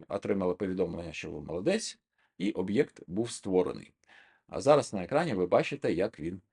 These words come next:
виглядає. І ще раз, якщо ми говоримо про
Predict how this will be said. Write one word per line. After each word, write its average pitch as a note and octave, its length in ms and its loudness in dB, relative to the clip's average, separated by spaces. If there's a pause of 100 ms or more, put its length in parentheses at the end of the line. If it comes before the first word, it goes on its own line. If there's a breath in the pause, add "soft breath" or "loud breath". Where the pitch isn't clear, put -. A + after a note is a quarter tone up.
(220)
виглядає. G#2 600 2 (1000)
І G2+ 80 0
ще F#3 220 10
раз, C#2+ 340 2 (1040)
якщо A2+ 300 4
ми G2+ 180 4
говоримо F#2 480 4
про G#2 280 -2